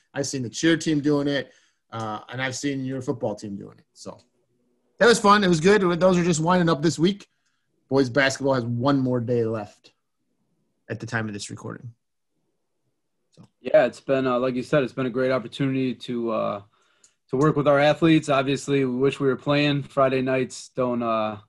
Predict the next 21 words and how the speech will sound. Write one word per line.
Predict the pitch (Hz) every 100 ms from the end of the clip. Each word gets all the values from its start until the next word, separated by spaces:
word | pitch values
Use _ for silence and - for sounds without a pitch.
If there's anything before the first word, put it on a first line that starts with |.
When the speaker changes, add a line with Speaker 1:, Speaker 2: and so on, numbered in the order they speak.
| _
Speaker 2:
don't | 131 135
feel | 147
the | 127
same | 117 147 135
without, | 131 120 127 123 - _
without | 123 123 127
a |
football | - 143 143 135
game. | 135 135 127
But, | 123 113 - _ - - _ _ -
you |
know, | 120 120
it's, | 117 -
it's | 120
been | - 135
great | 117 139 131
to | 139
work | 143 139
with | 135
the | 120
team, | 156 156 151 143